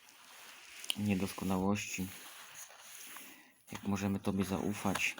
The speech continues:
jak możemy Tobie dać się prowadzić, jak możemy pozwolić Tobie, byś do nas przychodził, byś do nas się zbliżał, tak jak Ty tego chcesz. Otwórz nas, Panie, na Twoje słowo.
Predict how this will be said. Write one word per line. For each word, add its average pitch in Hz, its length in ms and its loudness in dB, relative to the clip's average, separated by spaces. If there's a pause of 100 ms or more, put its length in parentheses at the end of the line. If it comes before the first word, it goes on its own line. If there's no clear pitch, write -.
(480)
jak 87 180 -6
możemy 95 340 0
Tobie 95 240 2
dać 95 220 2
się - 120 2
prowadzić, 92 760 2 (140)
jak - 160 -8
możemy 92 420 0 (1000)
pozwolić 95 600 2
Tobie, 95 280 4
byś 87 200 0
do 95 140 2
nas 90 180 0
przychodził, - 640 -2
byś 90 220 -6
do 92 120 -2
nas 90 160 -2
się - 160 -4
zbliżał, 90 640 0 (840)
tak - 200 -6
jak - 160 -4
Ty 85 120 0
tego 85 260 0
chcesz. - 540 -4 (1300)
Otwórz 101 380 0
nas, 85 160 -2
Panie, 92 280 -2
na 87 100 0
Twoje 76 300 -4
słowo. 98 580 0